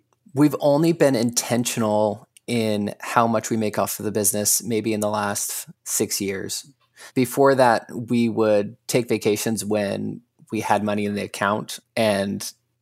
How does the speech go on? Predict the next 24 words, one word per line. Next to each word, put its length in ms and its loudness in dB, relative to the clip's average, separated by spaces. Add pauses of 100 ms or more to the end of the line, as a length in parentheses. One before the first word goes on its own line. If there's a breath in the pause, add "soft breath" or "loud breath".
(500)
we 120 2
thought 260 4
that 140 -2
that 220 -2
was 600 0 (1040)
paying 240 0
yourself 360 2
first. 520 -4 (340 loud breath)
But 300 4 (840)
after 320 4
we 100 4
made 180 2
that 120 2
transition, 640 -2 (640 soft breath)
it 180 0
put 160 4
us 140 2
in 60 0
the 80 2
driver's 500 -2
seat 260 -2
of 100 -4
our 100 2
business. 640 -2